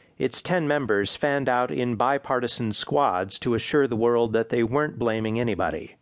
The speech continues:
"In our report, we say we are not going to review the past. We're going to be looking at where we go from here in the future," Lawrence Eagleburger, who was Secretary of State under Father Bush, told C N N.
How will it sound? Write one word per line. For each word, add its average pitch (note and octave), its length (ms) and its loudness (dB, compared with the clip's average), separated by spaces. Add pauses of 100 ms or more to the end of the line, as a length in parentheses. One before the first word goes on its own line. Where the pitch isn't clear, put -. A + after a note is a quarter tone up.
(800)
"In D#3 100 0
our D#3 140 2
report, C3+ 440 2
we B2+ 120 4
say B2+ 240 2
we A#2 180 2
are A#2 60 0
not C#3 260 0
going A#2+ 280 2
to A#2+ 100 0
review A2+ 320 2
the G2+ 80 -6
past. F2+ 580 -6 (340)
We're B2+ 120 0
going B2+ 260 2
to A2 80 -2
be A#2 140 4
looking A#2+ 340 0
at G#2 100 0
where A#2 240 2
we A#2+ 120 0
go A#2 180 2
from A2 200 -4
here A2 260 2
in A2+ 180 -2
the A2 100 -2
future," D3 540 0 (300)
Lawrence A2 400 0
Eagleburger, A#2+ 720 0
who G#2 100 -2
was F#2+ 260 0
Secretary A2 600 -2
of G2 100 -2
State A2 280 0
under G2+ 280 -2
Father A2 460 0
Bush, F#2 400 -2
told G#2 320 -2
C G#2+ 180 -2
N G2 120 0
N. F#2+ 320 -6